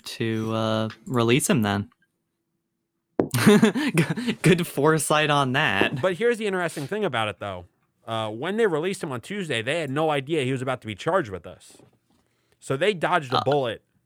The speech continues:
Speaker 2: really well
Speaker 1: Yeah.
Speaker 2: there, which doesn't normally
Speaker 1: Yeah,
Speaker 2: happen for the
Speaker 1: that's
Speaker 2: Jets.
Speaker 1: Yeah, I, I'm, I'm surprised. That's some psychic vision for them. Maybe they are, uh, on the upswing this year.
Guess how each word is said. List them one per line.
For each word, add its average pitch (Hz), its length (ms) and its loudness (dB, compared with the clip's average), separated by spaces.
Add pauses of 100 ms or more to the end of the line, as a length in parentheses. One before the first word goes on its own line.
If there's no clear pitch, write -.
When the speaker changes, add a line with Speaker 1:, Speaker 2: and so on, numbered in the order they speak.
(840)
Speaker 2:
really 117 580 0
well 123 280 0
Speaker 1:
Yeah. 190 100 -2
Speaker 2:
there, - 220 -14 (300)
which 120 260 -6
doesn't 220 200 2
normally 202 240 2
Speaker 1:
Yeah, 208 100 2
Speaker 2:
happen 165 180 -2
for 127 80 2
the 117 60 -8
Speaker 1:
that's 101 120 -10
Speaker 2:
Jets. 95 340 -8 (960)
Speaker 1:
Yeah, 214 220 2
I, 117 320 4
I'm, 135 140 0
I'm 143 180 0
surprised. 143 600 0
That's 113 180 -8
some 127 320 -6
psychic - 460 -2
vision 110 380 -2
for 104 280 -6
them. 104 360 -4 (100)
Maybe 120 320 0
they 127 180 2
are, 127 280 4
uh, 127 220 4
on 117 180 2
the 117 140 0
upswing 98 520 -4
this 95 220 -10
year. 98 340 -4